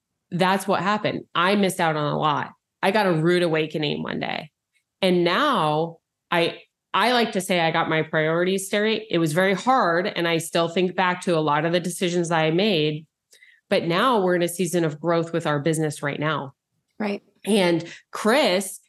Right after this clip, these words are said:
Speaker 1: is in the field a lot on the construction, and Mom is taking that more primary role with the kids. That being said, we've been here before.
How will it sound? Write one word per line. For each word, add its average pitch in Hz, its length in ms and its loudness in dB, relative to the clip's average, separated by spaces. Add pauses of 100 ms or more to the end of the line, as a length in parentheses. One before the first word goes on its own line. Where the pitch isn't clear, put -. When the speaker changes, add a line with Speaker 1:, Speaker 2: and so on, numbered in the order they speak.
(120)
Speaker 1:
is 180 300 2
in 185 240 0
the 170 100 0
field 185 300 0
a 170 40 2
lot 160 380 0
on 156 100 0
the 151 100 0
construction, 147 800 -2 (300)
and 175 180 2
Mom 190 320 2
is 175 160 0
taking 165 340 -2
that 147 200 -2
more 160 180 0
primary 156 480 0
role 151 240 -2
with 143 140 -4
the 151 80 -4
kids. 151 480 -4 (300)
That 190 180 2
being 175 220 2
said, 165 360 -2
we've 202 300 0
been 190 160 2
here 180 200 2
before. 160 600 -2